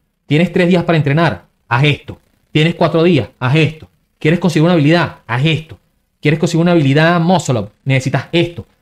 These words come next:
No son cosas que tú necesitas anotarlas ni siquiera o, o, o ser un, tener una maestría en entrenamiento. Muchas de estas cosas también tú las puedes ir obteniendo de tu propio proceso, que es lo que yo le decía a Michael de, mira, vive tu proceso, ensayo y error,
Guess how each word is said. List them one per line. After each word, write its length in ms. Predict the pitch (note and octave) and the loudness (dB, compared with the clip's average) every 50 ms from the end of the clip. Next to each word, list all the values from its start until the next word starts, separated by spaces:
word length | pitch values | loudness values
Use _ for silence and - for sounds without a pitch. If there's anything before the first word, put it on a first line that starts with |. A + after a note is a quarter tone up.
| _ _ _ _ | _ _ _ _
No 240 | - F3+ E3 D#3+ D#3+ | -10 -4 -2 -2 -2
son 160 | D#3 - G#3+ | 0 -2 -2
cosas 240 | G3 - G#3+ G#3 A#3+ | 0 0 -2 -2 0
que 80 | G#3 F3+ | -2 -2
tú 80 | - | 0
necesitas 300 | F#3 G3+ D#3+ C#3+ - F#3 | 0 0 0 0 0 0
anotarlas 440 | F#3+ D#3+ A#2+ G#2 - D#3+ E3+ G3 C#3 | 0 0 -2 -2 -2 -2 -2 0 0
ni 100 | B2+ B2 | -2 -2
siquiera 340 | G#2 A2+ - D#3+ F3+ D#3+ C3 | -2 -4 -4 -2 0 0 0
o, 380 | A2+ A2 A2 G2+ G#2+ A2 G#2 A#2+ | 0 -2 -4 -4 -6 -6 -8 -8
o, 40 | - | -6
o 120 | - A#2+ | -8 -8
ser 240 | - - C3 B2 C3+ | -6 -2 -2 0 2
un, 360 | C#3+ D3+ D#3 D#3 D3+ D3 - - _ | 2 4 4 4 2 2 0 -6 _
tener 200 | - C3 A#2+ B2 | -4 -2 0 0
una 160 | C#3 D3 D#3 | 0 2 2
maestría 600 | D3+ C#3 A#2 A2 - - _ E3+ D3+ C#3+ D3+ D#3 | 2 0 0 -2 -6 -4 _ -2 0 2 2 2
en 100 | D#3 D3 | 2 2
entrenamiento. 500 | C#3+ C3 C3+ A#2 A#2+ B2 A2+ G2 - - - _ _ _ _ _ _ _ _ _ _ _ | 2 0 0 -2 -2 -2 -2 -4 -6 -12 -20 _ _ _ _ _ _ _ _ _ _ _
Muchas 320 | E3 D3+ D#3 D#3 G3+ G3 | 0 2 2 2 2 2
de 60 | F#3+ | 2
estas 180 | F3+ F3+ F#3+ F3+ | 2 0 -2 -4
cosas 240 | - - F3+ F3+ F#3 | -2 -2 -2 -2 0
también 380 | F3 D3 C#3 C3+ C#3 D#3 D#3 - _ _ _ _ _ _ _ _ _ | 0 0 0 0 0 -2 -6 -10 _ _ _ _ _ _ _ _ _
tú 100 | - E3 | 0 0
las 120 | D3 D3+ D#3 | 0 0 0
puedes 260 | - F#3 F3 E3+ E3 | 0 2 2 2 4
ir 80 | F3+ | 2
obteniendo 460 | E3 E3+ E3+ - D3+ C3+ C#3+ E3 E3+ D#3+ | 2 2 0 0 0 0 2 2 2 0
de 100 | C#3 B2+ | 0 0
tu 160 | - C3+ A#2+ | 0 -2 -2
propio 260 | - C3 A#2 D#3 D#3+ | -2 -2 -2 0 0
proceso, 440 | D#3 B2 G#2+ - - D3 - - A2+ | 0 -4 -4 -2 -2 -2 -2 -2 -6
que 100 | - A2+ | -4 -4
es 60 | B2 | -4
lo 80 | D3+ D#3 | -2 -2
que 80 | C3 | -2
yo 60 | A#2 | -2
le 60 | B2 C#3 | 0 0
decía 220 | B2+ - - B2+ | -2 -2 -2 0
a 40 | B2 | 0
Michael 340 | C3 C3+ A#2+ - - D3 C#3+ | 0 0 -2 -2 -4 -4 -2
de, 220 | C3 B2+ C#3 D3+ - _ _ _ _ _ _ _ _ _ | -2 -4 -4 -6 -10 _ _ _ _ _ _ _ _ _
mira, 300 | C3+ D#3 D3+ A2 - - - | 0 2 2 0 -2 -6 -8
vive 320 | B2+ B2 C#3+ D3+ D#3+ E3+ E3+ | -4 0 2 2 4 2 2
tu 120 | E3+ G#3 | 0 0
proceso, 720 | D#3 F#3 F3 E3+ E3+ G3 E3 B2+ - - D#3+ D#3 D#3 - | 0 0 0 0 0 0 -2 -2 -2 -4 -6 -6 -6 -6
ensayo 520 | - C#3+ C3 B2+ A#2+ - C3+ B2+ B2 C3+ C#3+ | -2 0 0 0 0 0 -2 0 0 2 2
y 120 | C#3+ D3+ | 2 2
error, 460 | D#3 D#3 D#3+ E3+ D3+ B2+ A#2+ A#2+ - | 2 2 2 2 2 0 0 -4 -8